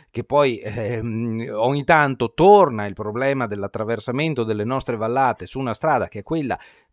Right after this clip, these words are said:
assolutamente non adeguata, torna il problema dell'attraversamento, dell'utilizzo di quella strada addirittura come alternativa all'autobrennero da parte del traffico pesante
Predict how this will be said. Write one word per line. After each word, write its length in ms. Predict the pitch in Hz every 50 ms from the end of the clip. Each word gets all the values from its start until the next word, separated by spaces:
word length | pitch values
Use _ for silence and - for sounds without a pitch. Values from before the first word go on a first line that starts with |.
| _ _
assolutamente 680 | - 127 - - 147 143 151 165 208 254 269 240 190 - -
non 280 | 147 160 196 233 240 208
adeguata, 600 | 185 185 226 240 208 202 196 196 196 - 214 196
torna 260 | 160 208 208 190 170
il 80 | 160 165
problema 380 | 190 185 180 165 170 175 175 151
dell'attraversamento, 880 | 131 127 131 123 - 135 135 147 135 - - 143 131 131 131 123 123
dell'utilizzo 580 | 110 113 117 123 113 - 143 160 180 143 127 127
di 80 | 110
quella 240 | 104 - 139 120 120
strada 320 | 110 - 123 113 117 117 117
addirittura 500 | 107 104 113 110 104 - 160 156 123 -
come 200 | - 147 147 131
alternativa 760 | 120 107 - 135 127 127 135 120 - - 202 196 175 156 127 - - - - -
all'autobrennero 880 | - - 131 135 151 156 156 - 143 143 165 196 214 220 220 220 190 147
da 120 | 120 120
parte 340 | 110 - 147 151 147 - 120
del 120 | 110 104 -
traffico 480 | - 117 113 113 - - 107 - 107
pesante 640 | - 113 107 104 113 101 98 95 95 85 - 101